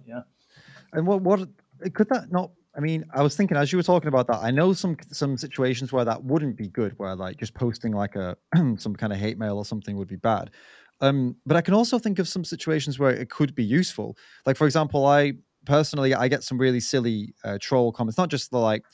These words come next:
Speaker 2: occasionally I get, I get the threat or whatever, but most of the time it's just bad arguments. And I tend to post up these bad arguments and, and usually with a,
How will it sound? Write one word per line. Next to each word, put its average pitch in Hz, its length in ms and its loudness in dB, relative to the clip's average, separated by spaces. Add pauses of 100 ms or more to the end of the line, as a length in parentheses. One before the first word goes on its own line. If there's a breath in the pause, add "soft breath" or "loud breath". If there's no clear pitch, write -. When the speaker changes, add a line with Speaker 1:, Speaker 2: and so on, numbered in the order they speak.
(320 loud breath)
Speaker 2:
occasionally 180 440 2
I 131 60 2
get, 117 180 0
I 117 80 -4
get 123 200 -6
the 110 100 -2 (140)
threat 127 260 2
or 110 100 -4
whatever, 104 300 -2
but 104 200 -4
most 151 300 2
of 156 80 -2
the - 60 -10
time 127 160 0
it's 107 80 -6
just 117 140 -8
bad 120 160 4
arguments. 104 580 -2 (340 loud breath)
And 120 380 2 (180)
I 135 600 4
tend 143 220 2
to - 80 -6
post 135 320 0
up 143 100 -2
these 120 140 -2
bad 120 120 2
arguments 117 580 0
and, 104 220 -2
and 101 200 -6
usually 120 280 0
with 110 140 0
a, 104 140 -2